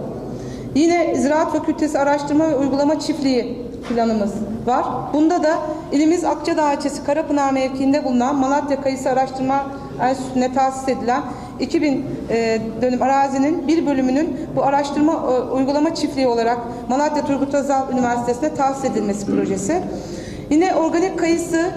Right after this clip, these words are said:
gün kurusu kayısı ve bunların tadı ve lezzetini kaybetmeden depolanması ve saklanabilmesi için projeler, soğuk zincir depolarının artırılması için akademik projeler yapmaktayız. Bu konuda da desteklerinizi bekliyoruz. Evet, bunlar da bizim,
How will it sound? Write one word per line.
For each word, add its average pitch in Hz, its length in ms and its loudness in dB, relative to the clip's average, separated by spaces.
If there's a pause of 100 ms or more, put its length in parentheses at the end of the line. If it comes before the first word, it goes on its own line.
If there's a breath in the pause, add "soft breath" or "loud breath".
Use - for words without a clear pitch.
gün 311 160 4
kurusu 320 360 0
kayısı 311 560 0
ve 294 140 0
bunların 311 320 4
tadı 320 220 0
ve 320 100 2
lezzetini 294 520 0
kaybetmeden 262 720 0
depolanması 302 760 0 (300 loud breath)
ve 277 80 0
saklanabilmesi 302 840 0
için 254 240 -2
projeler, 247 480 2 (340 loud breath)
soğuk 311 300 0
zincir 277 340 2
depolarının 269 440 0
artırılması 269 600 0
için 294 160 0
akademik 277 460 0
projeler 269 440 2
yapmaktayız. 220 640 -2
Bu 269 140 -2
konuda 247 220 2
da 277 120 0
desteklerinizi 247 640 -2
bekliyoruz. 208 420 0 (560 loud breath)
Evet, 302 280 2
bunlar 294 380 2
da 294 140 2 (380)
bizim, 254 300 2